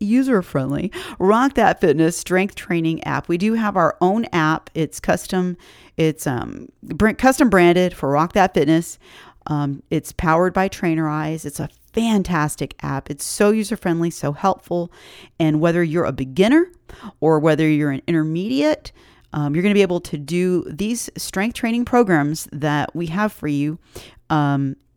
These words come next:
in, in the app. So it's gonna give you exactly what you need to do. And it doesn't matter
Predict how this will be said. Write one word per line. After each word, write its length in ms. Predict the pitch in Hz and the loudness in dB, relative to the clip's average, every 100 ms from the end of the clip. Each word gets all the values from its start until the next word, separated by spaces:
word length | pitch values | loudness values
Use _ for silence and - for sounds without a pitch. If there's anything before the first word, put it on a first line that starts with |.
| _ | _
in, 220 | 180 175 - | 0 0 0
in 160 | 180 | 0
the 160 | 180 - | 0 -2
app. 300 | 143 - - | -8 -8 -8
So 320 | - 120 - - | -4 -4 -4 -10
it's 80 | |
gonna 140 | - 143 | -6 -4
give 160 | 147 | -4
you 80 | - - | -8 -10
exactly 560 | 156 147 180 226 277 | -10 -4 -2 0 0
what 100 | 262 | 0
you 80 | 202 | 2
need 140 | 247 226 | 2 2
to 80 | |
do. 280 | 180 139 - - - | 0 -4 -4 -6 0
And 80 | |
it 60 | 170 | 2
doesn't 260 | 196 208 - | 2 2 2
matter 540 | 214 226 233 254 | 2 2 0 0